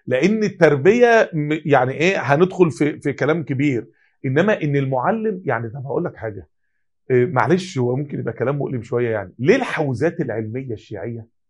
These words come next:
ثمرتها أعلى من كثير من معاهد إعداد الدعاة اللي عندنا في مساجدنا؟ أنت شفت لما كنا بنروح العمرة، ربنا يفتح لنا أبواب الحرمين الشريفين،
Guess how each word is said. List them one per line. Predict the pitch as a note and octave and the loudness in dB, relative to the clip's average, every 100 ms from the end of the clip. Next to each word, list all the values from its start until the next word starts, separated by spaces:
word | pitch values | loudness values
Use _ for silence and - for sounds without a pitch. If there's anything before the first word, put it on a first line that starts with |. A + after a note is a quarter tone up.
| _ _ | _ _
ثمرتها | - D3+ C#3 C#3+ G3+ D#3 E3 F#3+ | -4 0 2 2 0 0 2 6
أعلى | G3+ F#3+ F#3+ F#3+ - _ _ _ _ _ | 6 6 2 -2 -10 _ _ _ _ _
من | C#3 D3+ G#3+ G#3+ | -2 2 2 0
كثير | F#3 D3 - G#3 | 2 2 4 0
من | F3+ C#3+ | 2 0
معاهد | C3 F3 D3+ | 0 0 0
إعداد | C3+ D#3 | 2 2
الدعاة | D#3 C3 C3 | 2 4 4
اللي | D3+ | 4
عندنا | B2 A#2+ C3 C3+ | 2 0 -4 -4
في | - A2+ G#2 | -8 -10 -10
مساجدنا؟ | G#2 F#2+ G2 - _ _ _ _ _ _ _ _ _ _ - - - | -10 -16 -18 -20 _ _ _ _ _ _ _ _ _ _ -20 -20 -6
أنت | D3 B2+ C#3 B2+ | -6 0 0 0
شفت | G3 - E3+ | -2 0 0
لما | D3 B2+ | 0 -2
كنا | E3 D#3+ | -2 -2
بنروح | C3+ D3+ | -2 -2
العمرة، | B2+ C#3 C3 - _ A#2+ | -2 -2 -4 -6 _ -4
ربنا | A#2+ C#3+ | 0 0
يفتح | D3 C#3+ | 0 -4
لنا | C#3+ C3+ | -4 -2
أبواب | B2+ B2 | -2 -4
الحرمين | A#2 A#2 A#2 | -6 -8 -8
الشريفين، | A#2 A2+ B2 | -12 -10 -12